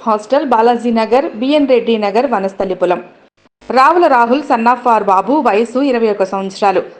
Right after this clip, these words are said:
ప్రైవేట్, చింతలకుంట వద్ద బజాజ్ ఎలక్ట్రానిక్స్ వైసీఆర్ ఫంక్షన్ హాల్ రోడ్, ఓల్డ్ సిటీ. మరో వ్యక్తి అక్కడి నుండి తప్పించుకున్నాడు.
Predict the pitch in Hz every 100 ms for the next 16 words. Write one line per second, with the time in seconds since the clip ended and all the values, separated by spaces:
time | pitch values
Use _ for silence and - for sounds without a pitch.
0 | _ 254 262 254 - - 247 247 247 220
1 | 208 196 180 302 269 240 254 240 - 214
2 | 214 233 226 247 - - - - _ 254
3 | 294 320 311 302 208 226 240 240 226 220
4 | 233 285 240 202 180 180 180 147 - -
5 | - 233 330 381 339 - 285 330 247 233
6 | 226 220 226 196 208 208 - 214 214 339